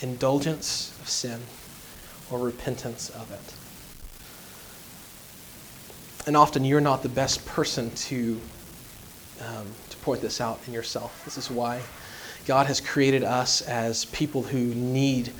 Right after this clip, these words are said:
community. Uh, oftentimes people can see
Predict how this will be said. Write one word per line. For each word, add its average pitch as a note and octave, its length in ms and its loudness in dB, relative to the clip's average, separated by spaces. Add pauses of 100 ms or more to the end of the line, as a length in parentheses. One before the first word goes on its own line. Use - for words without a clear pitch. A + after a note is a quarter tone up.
(340)
community. B2+ 680 2 (420)
Uh, A#2 260 -4
oftentimes D3 640 8
people E3 280 4
can C#3+ 160 2
see F#3 480 8